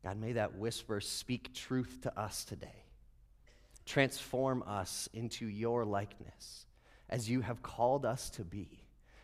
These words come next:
as you have g-, gifted us by your blood and resurrection. So speak to us by your Spirit through your word.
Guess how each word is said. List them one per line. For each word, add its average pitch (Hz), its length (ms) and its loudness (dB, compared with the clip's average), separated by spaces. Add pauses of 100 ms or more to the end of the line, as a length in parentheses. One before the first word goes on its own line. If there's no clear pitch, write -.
(120)
as 113 160 0
you 127 100 2
have 120 200 0 (100)
g-, 104 100 -4 (220)
gifted 123 540 2
us - 440 -4 (300)
by 139 380 8
your 123 340 2
blood 123 640 2 (1200)
and 98 140 -10
resurrection. 98 600 -4 (3750)
So 107 60 -8
speak - 400 -4
to - 180 -2
us - 280 -2
by 95 200 0
your 95 200 0
Spirit - 380 -8 (1600)
through 113 200 -2
your 110 400 2
word. 92 480 -6